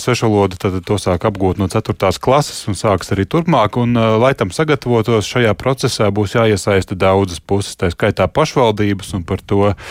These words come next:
nozares ministre runāja tieši ar pašvaldības savienības priekšsēdi Gintu Kaminski, un ne tikai viņu, un, ā, būs nepieciešami arī dažādi radoši risinājumi. Tā to novērtēja Izglītības un zinātnes ministre Anda Čakša. Varam paklausīties viņas teikto.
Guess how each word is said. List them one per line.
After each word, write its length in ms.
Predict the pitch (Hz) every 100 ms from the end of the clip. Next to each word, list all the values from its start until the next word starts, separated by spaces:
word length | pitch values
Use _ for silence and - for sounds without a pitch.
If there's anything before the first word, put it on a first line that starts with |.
| - - - -
nozares 540 | 98 98 95 90 85 -
ministre 480 | 98 92 - 90 90 92
runāja 460 | 90 85 87 -
tieši 220 | 92 - 95
ar 80 | 98
pašvaldības 460 | 98 92 95 -
savienības 560 | 95 92 95 92 90 -
priekšsēdi 600 | 101 - - 95 90 104
Gintu 200 | 107 -
Kaminski, 560 | 104 107 127 - - 98
un 160 | 98
ne 80 | 95
tikai 300 | 107 104 98
viņu, 320 | 127 170 143 - - - - 131
un, 240 | 120 117 120
ā, 140 | 113 113 107 - _ - - -
būs 240 | 131 - 139
nepieciešami 600 | 139 127 127 120 113 110
arī 100 | 110
dažādi 560 | 113 113 101 95 92 110 107
radoši 560 | 117 101 87 85 90 92
risinājumi. 760 | 101 - 87 85 82 82 85 85
Tā 140 | 101 -
to 140 | 92
novērtēja 600 | 101 101 87 87 95 92
Izglītības 640 | 107 107 87 104 98 85 95
un 80 | 98
zinātnes 480 | 104 87 87 87
ministre 400 | 131 135 98 104
Anda 160 | 110 117
Čakša. 420 | - 120 - 104
Varam 200 | 104 82
paklausīties 760 | - 113 87 82 87 - 85 92
viņas 260 | 85 78 110
teikto. 300 | 92 90